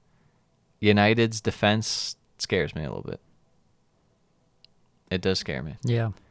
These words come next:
Speaker 1: Um, when you're giving up these chances to Burnley. 'Cause on any given night, Burnley can just, for whatever reason, convert those, and then you draw three three with Burnley at home. And then you're very sad.
Speaker 2: Glorious.
Speaker 1: Uh, yeah, and then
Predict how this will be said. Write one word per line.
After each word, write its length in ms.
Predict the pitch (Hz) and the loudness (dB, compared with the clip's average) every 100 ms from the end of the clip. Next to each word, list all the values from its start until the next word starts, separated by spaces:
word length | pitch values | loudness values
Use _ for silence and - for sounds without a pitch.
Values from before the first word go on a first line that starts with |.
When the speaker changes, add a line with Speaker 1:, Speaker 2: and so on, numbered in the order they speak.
| _ _ _ | _ _ _
Speaker 1:
Um, 520 | 92 87 82 80 85 101 _ _ _ | -2 0 0 -2 -6 -10 _ _ _
when 160 | 92 92 | -2 0
you're 100 | 92 | 0
giving 220 | 95 92 | 0 0
up 120 | 87 | 0
these 140 | 87 87 | -4 -4
chances 360 | 92 82 - - | -4 -4 -6 -12
to 100 | 82 | -8
Burnley. 420 | 69 76 71 90 _ - _ _ _ _ _ _ - | -6 -6 -8 -10 _ -20 _ _ _ _ _ _ -6
'Cause 260 | 92 85 - | -4 -4 -4
on 200 | 95 90 | -2 -2
any 340 | - 98 98 | -2 -2 -2
given 500 | 98 95 92 92 92 | 0 0 0 -2 -2
night, 240 | 95 85 80 | 0 0 0
Burnley 320 | 90 82 82 | 0 0 -4
can 180 | 82 87 | -4 -4
just, 300 | 87 - - _ _ - | -4 -4 -8 _ _ -8
for 180 | - 90 | -2 0
whatever 260 | 87 87 | 0 0
reason, 400 | 85 85 85 90 - | -2 -4 -6 -8 -10
convert 340 | - 87 85 - | -6 -4 -4 -4
those, 240 | 78 87 | -4 -2
and 120 | 80 | -4
then 100 | 82 | -2
you 140 | 82 78 | -4 -4
draw 300 | 80 80 80 | -4 -4 -6
three 260 | - 80 | -6 -8
three 220 | - 80 | -4 -4
with 140 | 65 - | -4 -6
Burnley 300 | 71 - - | -8 -8 -12
at 100 | - | -12
home. 180 | - 117 _ _ - | -12 -14 _ _ -8
And 180 | 87 | -4
then 160 | 87 85 | -4 -4
you're 140 | 82 | -4
very 220 | 80 62 - | -4 -4 -6
sad. 320 | - - - _ - - | -8 -8 -12 _ -20 -4
Speaker 2:
Glorious. 600 | 151 131 120 113 - - - - - _ _ _ _ _ _ 104 | 0 0 0 -4 -8 -16 -20 -20 -20 _ _ _ _ _ _ 4
Speaker 1:
Uh, 500 | 107 107 104 101 104 _ _ _ _ - | 6 8 6 4 0 _ _ _ _ -4
yeah, 340 | 101 92 90 - | 4 4 4 2
and 180 | 107 | 0
then 220 | 101 98 | 0 -2